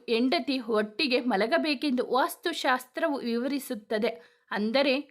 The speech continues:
ಗಂಡ ಹೆಂಡತಿ ಯಾವ ದಿಕ್ಕಿನಲ್ಲಿ ತಲೆ ಇಟ್ಟು ಮಲಗಬೇಕು ಅಥವಾ ಮಲಗುವ ಕೋಣೆ ಎಲ್ಲಿರಬೇಕು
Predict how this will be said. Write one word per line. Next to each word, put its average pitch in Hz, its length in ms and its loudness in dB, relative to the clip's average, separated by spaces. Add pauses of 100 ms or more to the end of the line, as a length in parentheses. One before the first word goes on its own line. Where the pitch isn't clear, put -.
(120)
ಗಂಡ 269 320 4 (100)
ಹೆಂಡತಿ 254 580 0
ಯಾವ 226 340 6
ದಿಕ್ಕಿನಲ್ಲಿ 247 720 -2
ತಲೆ 254 360 2
ಇಟ್ಟು 311 340 -2
ಮಲಗಬೇಕು 233 720 0 (400)
ಅಥವಾ 254 400 2
ಮಲಗುವ 262 640 2
ಕೋಣೆ 277 460 0
ಎಲ್ಲಿರಬೇಕು 240 840 0